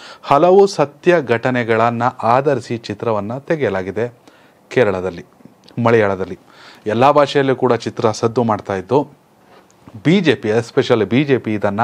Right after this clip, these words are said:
ಚುನಾವಣಾ ಅಸ್ತ್ರವಾಗಿ ಬಿ ಜೆ ಪಿಯ ಸಿದ್ಧಾಂತವಾಗಿ ಬಳಸ್ಕೊಳ್ತಿದೆ ಅನ್ನೋ ಆರೋಪಗಳು ಕೂಡ ಕೇಳಿಬರ್ತಾ ಇದೆ. ಹಿಂಸೆಯನ್ನ ಪ್ರೋತ್ಸಾಹಿಸುವ ಮತ್ತು ಹಿಂಸೆಯನ್ನ ಉತ್ತೇಜಿಸುವ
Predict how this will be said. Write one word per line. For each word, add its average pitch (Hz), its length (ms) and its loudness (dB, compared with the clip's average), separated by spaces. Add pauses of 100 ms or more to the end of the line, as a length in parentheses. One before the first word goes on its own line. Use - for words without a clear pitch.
(1080)
ಚುನಾವಣಾ 127 520 2
ಅಸ್ತ್ರವಾಗಿ 143 720 0 (120)
ಬಿ 107 140 -6
ಜೆ 120 160 0
ಪಿಯ 123 200 0
ಸಿದ್ಧಾಂತವಾಗಿ 113 720 -4
ಬಳಸ್ಕೊಳ್ತಿದೆ 110 640 -2
ಅನ್ನೋ 95 140 -6
ಆರೋಪಗಳು 98 500 -2
ಕೂಡ 95 160 -8
ಕೇಳಿಬರ್ತಾ 101 580 -4
ಇದೆ. 92 180 -10 (800)
ಹಿಂಸೆಯನ್ನ 170 640 2
ಪ್ರೋತ್ಸಾಹಿಸುವ 135 960 0
ಮತ್ತು 123 260 -4
ಹಿಂಸೆಯನ್ನ 120 560 -4
ಉತ್ತೇಜಿಸುವ 123 920 -2